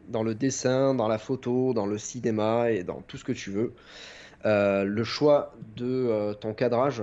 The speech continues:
il correspond à beaucoup de choses. Il correspond à la tête de tes décors, à, au, au, ça peut correspondre aussi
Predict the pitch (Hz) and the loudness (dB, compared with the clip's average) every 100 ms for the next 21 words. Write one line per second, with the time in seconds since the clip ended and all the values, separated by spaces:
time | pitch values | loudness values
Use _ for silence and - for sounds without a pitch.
0 | 98 117 110 117 107 - 131 113 113 117 | -8 -8 -4 -2 -2 -2 -4 -4 -6 -10
1 | - 117 120 110 - 107 107 - 120 117 | -2 0 0 -2 -2 0 0 0 2 4
2 | 107 104 107 104 120 120 117 117 107 101 | 2 0 -2 0 -2 0 -2 0 0 0
3 | 113 117 135 131 110 107 101 101 101 98 | 4 6 6 4 2 0 0 -2 -4 -2
4 | 117 104 98 101 104 - - 113 123 120 | -2 -2 -4 -6 -10 -12 -4 0 0 4
5 | 123 - 131 123 - 135 | 2 4 2 2 -2 -4